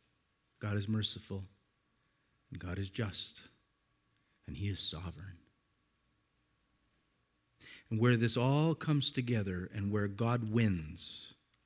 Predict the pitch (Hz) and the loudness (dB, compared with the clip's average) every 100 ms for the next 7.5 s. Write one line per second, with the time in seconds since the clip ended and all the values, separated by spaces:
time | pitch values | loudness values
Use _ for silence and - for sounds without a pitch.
0 | _ _ _ _ _ - 92 85 85 107 | _ _ _ _ _ -8 -6 -6 -6 -8
1 | 92 85 90 - - _ _ _ _ _ | -8 -8 -12 -18 -20 _ _ _ _ _
2 | _ _ _ _ _ _ - - - 113 | _ _ _ _ _ _ -20 -16 -2 4
3 | 117 120 120 113 - 123 123 127 131 135 | 6 8 8 6 2 2 4 6 4 4
4 | 127 127 139 120 107 98 98 95 - 104 | 0 0 4 4 2 -2 -4 -8 -4 0
5 | 101 95 107 95 - - 123 127 120 117 | 0 0 -2 0 0 2 4 4 2 0
6 | - - - - _ _ _ _ _ - | -6 -10 -12 -16 _ _ _ _ _ -6
7 | 104 104 90 85 78 | 0 0 0 -4 -8